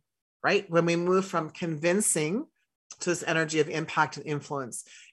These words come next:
it's a much different energy, right? And so I'm gonna invite you, if you feel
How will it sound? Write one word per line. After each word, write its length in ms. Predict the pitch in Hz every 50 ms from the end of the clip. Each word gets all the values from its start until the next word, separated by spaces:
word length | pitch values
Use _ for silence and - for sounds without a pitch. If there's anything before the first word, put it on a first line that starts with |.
| _ -
it's 160 | 185 190 -
a 80 | 196
much 480 | 185 185 185 190 185 - - - - -
different 400 | - 180 175 - 175 160 151 -
energy, 640 | - 139 143 147 151 151 - - - - - 151 _ _ _ _ _ -
right? 260 | 135 135 139 - - _ _ _ _ - - - - - - - -
And 120 | - 190 190
so 140 | 214 196
I'm 80 | 190 202
gonna 160 | 247 320 302
invite 400 | 220 180 170 165 170 175 - -
you, 140 | 185 156 151
if 200 | 156 147 - -
you 320 | 175 185 208 226 262 285
feel 640 | 269 - - - - 208 208 214 220 233 226 - -